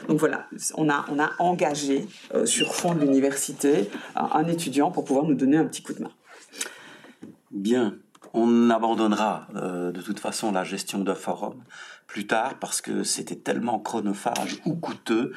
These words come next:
Speaker 2: que ça devenait ingérable. Alors, euh, voici, hein, quelques produits et traces que tu as
Speaker 1: Mhm.
Speaker 2: collationnés.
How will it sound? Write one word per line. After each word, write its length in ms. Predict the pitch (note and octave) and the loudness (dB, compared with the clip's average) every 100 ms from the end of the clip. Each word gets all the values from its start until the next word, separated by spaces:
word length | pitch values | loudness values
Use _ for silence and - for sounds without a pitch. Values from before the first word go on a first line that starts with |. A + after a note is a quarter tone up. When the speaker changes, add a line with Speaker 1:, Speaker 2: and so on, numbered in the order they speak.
| - - - - | -12 -16 -18 -10
Speaker 2:
que 120 | F#2+ | -4
ça 160 | - | -2
devenait 320 | - F2+ E2+ G#2 | -2 -8 -2 0
ingérable. 680 | F#2+ F#2+ F2+ F2 D#2 - - - - - - | 0 -2 -2 -4 -4 -8 -14 -20 -18 -18 -4
Alors, 380 | A2+ A#2 G#2+ - - | 2 2 0 -8 -8
euh, 160 | G#2 G2+ | -6 -2
voici, 480 | G2 - - E3+ | -2 0 0 0
hein, 220 | F#2+ A#2+ A#2 | 2 0 0
quelques 380 | A#2 G#2+ - A2 | 0 -2 -2 -6
produits 640 | - - A2+ G#2 A2 F#2+ | -8 -6 -2 0 0 0
et 100 | F#2 | -2
traces 380 | - D#3 - - | -2 -4 -4 -12
que 100 | D#2+ | -12
tu 180 | - | -8
as 240 | G2+ F#2 - | -4 -4 -2
Speaker 1:
Mhm. 80 | G3 | 0
Speaker 2:
collationnés. 720 | E3 F#2+ - - G#2+ F3+ F#3+ | 2 0 -2 0 2 2 0